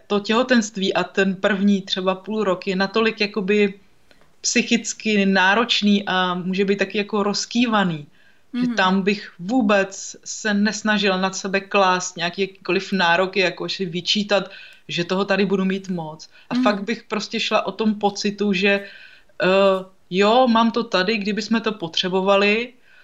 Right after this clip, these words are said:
Speaker 1: a když to nebudeme potřebovat, tak to dáme dál. A jako,
Speaker 2: Hmm.
Speaker 1: mm, eh, tím neříkám, že jako si mám všechno koupit <laughs> a, a abych pro jistotu. To zase ne, ale jako úplně bych se nesnažila vůbec stresovat s tím, že budu mít
Speaker 2: Mhm.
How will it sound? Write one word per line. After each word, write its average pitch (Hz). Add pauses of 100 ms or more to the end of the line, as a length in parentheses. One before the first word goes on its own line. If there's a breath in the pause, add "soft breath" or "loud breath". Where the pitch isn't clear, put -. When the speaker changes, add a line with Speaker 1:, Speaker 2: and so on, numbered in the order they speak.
(280 soft breath)
Speaker 1:
a 170
když 190
to 190
nebudeme 196
potřebovat, 202
tak 185
to 185
dáme 175
dál. 151
A 156 (360 loud breath)
jako, 170 (160)
Speaker 2:
Hmm. 226
Speaker 1:
mm, 175 (1000 loud breath)
eh, 160
tím 208
neříkám, 220
že 220
jako 202
si 208
mám 208
všechno 214
koupit 185 (160)
<laughs> -
a, 185 (420 loud breath)
a 175
abych 190
pro 208
jistotu. 190 (320 soft breath)
To 208
zase 240
ne, 233
ale 220
jako 220
úplně 220
bych 214
se 247
nesnažila 208
vůbec 208
stresovat 185
s -
tím, 175
že 180
budu 175
mít 185
Speaker 2:
Mhm. 226